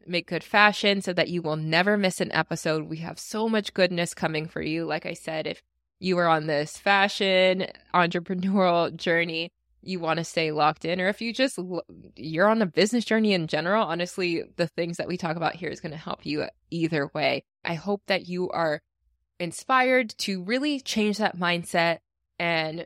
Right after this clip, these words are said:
to think positively going into twenty twenty-four. And no matter how the h-, year is showing up for you right now,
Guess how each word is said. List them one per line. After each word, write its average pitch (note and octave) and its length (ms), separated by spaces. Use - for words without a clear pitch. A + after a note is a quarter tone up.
to F#3 200
think - 380
positively E3+ 680
going D3+ 240
into D#3 200
twenty D#3+ 300
twenty-four. D3+ 600
And E3 240
no E3 80
matter E3 320
how F3 300
the B3 60
h-, A3 220
year F3+ 400
is E3+ 400
showing G3 320
up F3+ 140
for F#3+ 80
you F#3 180
right E3+ 180
now, E3+ 340